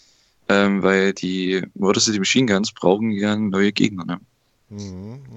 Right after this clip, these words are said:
Speaker 2: Und Emra, was, äh, gefällt dir an der Card am besten?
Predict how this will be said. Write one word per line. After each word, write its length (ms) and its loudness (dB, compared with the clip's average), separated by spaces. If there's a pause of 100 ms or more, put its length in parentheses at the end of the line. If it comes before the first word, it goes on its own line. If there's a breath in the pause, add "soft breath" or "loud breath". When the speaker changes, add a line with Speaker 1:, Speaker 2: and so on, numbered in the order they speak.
(120)
Speaker 2:
Und 280 -18
Emra, 460 -14
was, 120 -14 (200)
äh, 360 -12
gefällt 400 -20
dir 120 -14
an 80 -18
der 120 -18
Card 300 -20
am 120 -18
besten? 320 -18